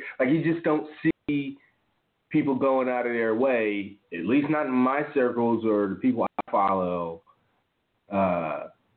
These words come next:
how to feel, uh, you know, like that thing after the you know, deal with it, libtards. Like, is there an,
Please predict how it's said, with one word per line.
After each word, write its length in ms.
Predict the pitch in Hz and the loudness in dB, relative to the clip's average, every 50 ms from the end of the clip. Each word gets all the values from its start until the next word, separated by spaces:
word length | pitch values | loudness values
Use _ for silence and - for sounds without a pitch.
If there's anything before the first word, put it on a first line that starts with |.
| _ _ | _ _
how 220 | - 254 262 - - | 0 2 2 2 0
to 160 | 180 - - | -2 -4 -2
feel, 600 | - 190 190 202 214 202 190 170 139 123 113 - _ - - | -2 0 2 2 2 2 2 0 -2 -4 -10 -16 _ -6 -2
uh, 600 | 147 143 139 135 127 127 123 123 120 113 110 107 98 - _ _ _ _ _ _ - - - _ _ _ _ _ _ _ _ _ _ _ - | 0 2 2 2 2 2 2 0 0 -2 -4 -8 -14 -20 _ _ _ _ _ _ -20 -20 -20 _ _ _ _ _ _ _ _ _ _ _ 0
you 160 | 147 156 147 | 0 0 2
know, 400 | 131 120 107 107 104 101 95 92 | 0 0 0 0 -2 -2 -2 -4
like 180 | 120 117 107 - - | -4 -2 -2 -2 -2
that 140 | 123 113 - - - | -2 -4 -4 -6 -8
thing 280 | - 139 127 - 107 107 | -6 -6 -4 -2 -2 -2
after 360 | 104 104 104 - - 104 95 | -2 -2 -4 -4 -6 -6 -4
the 220 | 92 98 87 82 - _ _ _ _ _ | -4 -6 -6 -8 -12 _ _ _ _ _
you 100 | - 110 | -4 -2
know, 100 | 95 101 104 | -2 -2 -2
deal 340 | 98 123 180 196 208 226 226 | 0 0 2 2 2 2 2
with 140 | 208 180 - 160 | 2 0 0 -2
it, 80 | 139 | 0
libtards. 800 | 143 156 156 147 127 - 156 156 135 131 135 139 147 143 - - | 2 2 2 0 0 -2 -2 0 0 0 0 0 -2 -4 -6 -4
Like, 260 | 120 120 120 120 - - _ | -4 -4 -4 -4 -8 -14 _
is 220 | - 165 165 156 151 | -4 -4 -4 -2 0
there 200 | 185 208 220 220 | 0 2 2 0
an, 40 | 214 | 0